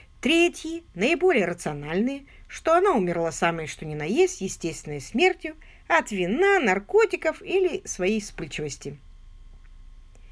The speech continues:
Даже здравомыслящая миссис Буллок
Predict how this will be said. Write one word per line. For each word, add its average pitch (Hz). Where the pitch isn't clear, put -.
Даже 226
здравомыслящая 196
миссис 165
Буллок 208